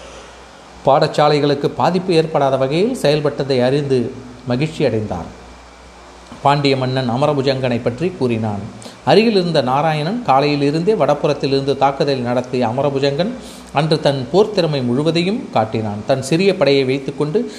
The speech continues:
மிகப்பெரிய சோழர் படையை எதிர்த்த விதம் பற்றியும், அவனால் சோழ வீரர்கள் நூற்றுக்கணக்கானவர்கள் கொல்லப்பட்டதையும், நேரமாக ஆக சிறிது கூட சளைக்காமலும் சோர்வடையாமலும் போர் புரிவதை அறிந்த சக்கரவர்த்தி, தான் ஒரு சிறந்த போர் வீரனைத்தான் எதிர்கொள்ளப் போகிறோம் என்றுணர்ந்து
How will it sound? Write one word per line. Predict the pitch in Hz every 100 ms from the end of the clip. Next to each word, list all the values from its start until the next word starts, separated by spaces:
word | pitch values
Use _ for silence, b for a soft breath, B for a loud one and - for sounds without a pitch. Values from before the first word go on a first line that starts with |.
| B 156
மிகப்பெரிய | 180 185 208 254
சோழர் | 233 180 185 180
படையை | 156 143 127
எதிர்த்த | 127 190 -
விதம் | 165 135 123
பற்றியும், | 123 120 147 180 247 -
அவனால் | 131 131 135 131
சோழ | - 170 170
வீரர்கள் | 147 139 131 123
நூற்றுக்கணக்கானவர்கள் | 135 180 - 170 160 160 143 131 123 120 120
கொல்லப்பட்டதையும், | 131 143 151 151 147 185 247 B B B -
நேரமாக | 175 226 214 170 165
ஆக | 151 147
சிறிது | - 165 170 208
கூட | 196 220
சளைக்காமலும் | 240 131 139 143 151 156 170 240 -
சோர்வடையாமலும் | 156 147 139 131 123 123 110 - B B -
போர் | 170 190
புரிவதை | 160 147 135 131
அறிந்த | 120 120
சக்கரவர்த்தி, | 113 117 165 156 156 240 240
தான் | 139
ஒரு | 131 127
சிறந்த | 117 175 220 233
போர் | 196 175 170
வீரனைத்தான் | 156 147 143 139 165 208
எதிர்கொள்ளப் | 143 147 143 135 -
போகிறோம் | 156 160 180 220
என்றுணர்ந்து | 143 123 120 117 113 107